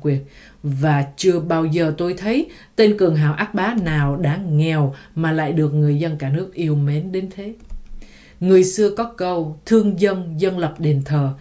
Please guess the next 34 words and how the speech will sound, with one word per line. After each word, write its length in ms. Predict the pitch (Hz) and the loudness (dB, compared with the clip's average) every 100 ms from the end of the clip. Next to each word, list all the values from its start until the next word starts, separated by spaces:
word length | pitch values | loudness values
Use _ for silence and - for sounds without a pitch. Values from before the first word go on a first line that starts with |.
| - - | -14 -16
hại 360 | - 180 143 160 | -4 -2 0 2
dân, 320 | 185 180 170 - 156 | 2 2 -4 -10 -2
dân 320 | 156 175 180 | 0 0 0
đái, 360 | 165 190 247 - | -2 -4 -8 -6
ngập 260 | 156 160 - | -2 -2 0
mồ 360 | 147 156 139 135 | 2 2 2 -2
thối 220 | 160 202 | -4 -4
xương." 380 | 220 208 185 160 - _ - - - - - | -4 -4 -6 -6 -16 _ -20 -20 -20 -14 0
Cụ 200 | 180 151 | 0 2
Kình 240 | 180 165 151 | 2 2 2
sẽ 180 | 156 | -2
sống 280 | 151 185 220 | -2 -2 0
với 180 | 220 226 | 0 0
dân 160 | 220 185 | 0 -2
tộc 200 | 151 135 139 | -4 -6 -4
và 200 | 151 147 | 0 2
nhân 260 | 160 165 | 2 2
dân 180 | 185 170 - - | 0 0 -6 -2
vì 120 | 170 | 0
sự 160 | 160 151 | 2 2
hy 160 | 175 | 0
sinh 220 | - 180 147 | 0 -4 -4
của 120 | 135 | -6
cụ. 340 | 170 165 - - - - - | 0 0 -2 -12 -20 -20 -2
Còn 180 | 190 185 | 2 4
những 240 | 185 214 | 2 2
kẻ 280 | 180 139 156 | 0 -2 0
mà 360 | 214 185 151 147 | 0 2 2 2
nhân 300 | 170 180 170 | 2 0 -2
danh 160 | 165 | 0
lãnh 240 | 151 160 202 | -2 -2 -2
đạo, 340 | 160 104 - - - - - | -2 -4 -10 -16 -20 -8 0
tôi 140 | 165 | 2
thấy 400 | 160 175 226 | 2 -2 -2